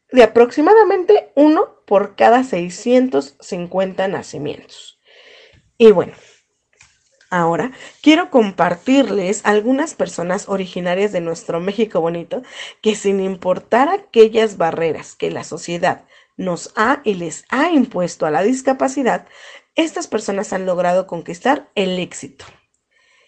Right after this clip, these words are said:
Y empezamos. La primera es una atleta chihuahuense de nombre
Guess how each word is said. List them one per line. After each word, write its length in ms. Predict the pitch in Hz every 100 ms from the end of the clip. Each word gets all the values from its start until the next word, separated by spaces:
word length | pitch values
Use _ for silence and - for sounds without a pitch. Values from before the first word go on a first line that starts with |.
| _ _
Y 160 | 240 233
empezamos. 720 | 220 214 254 226 190 - - _ _ -
La 200 | 185 180
primera 400 | 190 190 208 262
es 160 | -
una 160 | 220 190
atleta 460 | 180 196 180 196
chihuahuense 720 | - 185 170 151 175 165 196 233
de 140 | 196
nombre 440 | 175 175 170 233